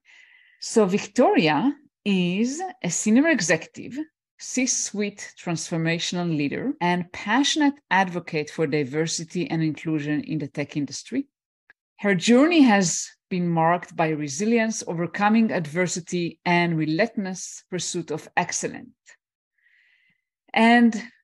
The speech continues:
Victoria, hopefully, you're gonna share with us today some insights about her experiences, strategies for driving transformational change,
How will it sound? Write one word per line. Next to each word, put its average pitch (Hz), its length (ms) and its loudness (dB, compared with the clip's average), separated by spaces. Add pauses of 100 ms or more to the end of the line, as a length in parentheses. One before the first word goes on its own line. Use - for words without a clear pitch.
(120)
Victoria, 427 460 4
hopefully, 302 260 -4
you're 302 100 0
gonna 220 180 4
share 220 280 -2
with 269 160 -2
us 160 180 -6
today 151 640 -6
some 339 220 -6
insights 208 720 -4
about 175 320 -2
her 190 140 -2
experiences, 196 1200 0 (120)
strategies 185 760 -4
for 180 140 -6
driving 170 480 -2
transformational 160 920 -6
change, 262 760 2